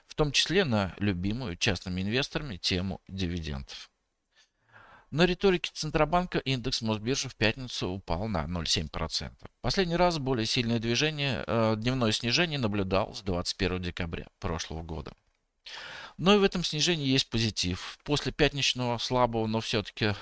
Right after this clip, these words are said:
э, пятидневного слабого, но все-таки роста индекс московской биржи ушел к линии поддержки восходящего тренда от середины декабря прошлого года.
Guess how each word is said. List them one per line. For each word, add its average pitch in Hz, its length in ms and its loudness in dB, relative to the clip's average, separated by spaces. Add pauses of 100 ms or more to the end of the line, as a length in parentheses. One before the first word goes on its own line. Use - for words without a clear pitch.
(100)
э, 101 600 0
пятидневного 131 720 2
слабого, 107 420 4
но 107 140 0
все-таки - 340 -2
роста 190 340 2
индекс 113 520 -2
московской 98 480 -2
биржи 147 300 -2
ушел 107 320 0
к - 100 -10
линии 113 300 0
поддержки 87 600 -2
восходящего 85 640 0
тренда 107 400 0 (400)
от 95 260 -2
середины 87 520 -2
декабря 95 440 0
прошлого 92 420 -4
года. 80 280 -6